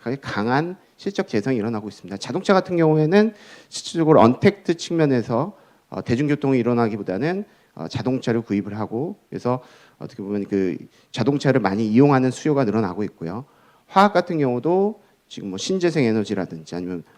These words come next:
뭐 코로나 예를 들면 비닐에 대한 그 어떤 그, 어, 중간재라든지 이런 측면에서의 수출이 상당히 많이 일어나고 있기 때문에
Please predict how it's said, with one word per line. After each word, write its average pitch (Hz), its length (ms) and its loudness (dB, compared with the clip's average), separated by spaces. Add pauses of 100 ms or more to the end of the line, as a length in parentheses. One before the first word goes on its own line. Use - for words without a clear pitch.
뭐 87 140 -8
코로나 175 380 4
예를 104 140 4
들면 95 300 -2
비닐에 123 460 6
대한 101 260 -2
그 104 220 -10
어떤 101 260 -8
그, 90 260 -8 (500)
어, - 220 -12
중간재라든지 117 880 0
이런 165 260 2
측면에서의 147 720 0
수출이 - 300 -12
상당히 170 200 -8
많이 117 220 -2
일어나고 104 400 -4
있기 85 160 -16
때문에 117 440 -8